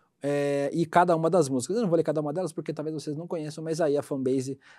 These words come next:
avaliando mil novecentos e oitenta e nove, o álbum da Taylor Swift. Aí eu vou trazer dois, dois, é, dois, é, é, elementos,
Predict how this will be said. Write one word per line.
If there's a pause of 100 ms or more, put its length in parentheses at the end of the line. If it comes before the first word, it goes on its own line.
avaliando
mil
novecentos
e
oitenta
e
nove,
o
álbum
da
Taylor
Swift. (480)
Aí
eu
vou
trazer
dois,
dois,
é,
dois,
é,
é,
elementos,